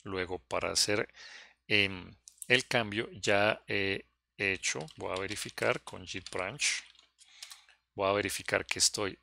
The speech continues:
en la rama master, en la rama principal, y voy a hacer, em,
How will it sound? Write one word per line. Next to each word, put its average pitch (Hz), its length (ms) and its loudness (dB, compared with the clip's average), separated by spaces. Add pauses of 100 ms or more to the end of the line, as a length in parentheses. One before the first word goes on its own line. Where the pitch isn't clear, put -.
en 95 200 -4
la 90 120 2
rama 92 400 -2 (140)
master, 110 580 4 (400)
en 90 240 -16 (100)
la 87 120 -6
rama 95 280 -4
principal, 113 640 0 (1500)
y 143 220 4
voy 101 220 -4
a 101 40 -2
hacer, - 260 0 (160)
em, 104 420 -12